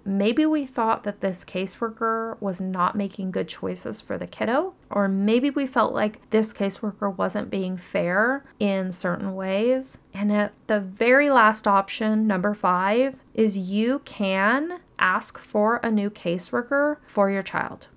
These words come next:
This is, again, the most extreme situation where there's something that has come up that you just are totally in disagreement with, that you don't think is right, that really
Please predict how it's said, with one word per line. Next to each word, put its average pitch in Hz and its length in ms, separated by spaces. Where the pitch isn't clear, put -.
This - 160
is, 254 160
again, 180 640
the 214 340
most 226 400
extreme 202 480
situation 180 920
where 196 560
there's 226 360
something 208 520
that 190 120
has 220 320
come 214 300
up 185 400
that 202 140
you 208 240
just 214 360
are 185 140
totally 226 640
in 190 100
disagreement 180 640
with, 180 260
that - 120
you 202 260
don't 247 220
think 214 180
is 185 180
right, 180 460
that 196 320
really 226 680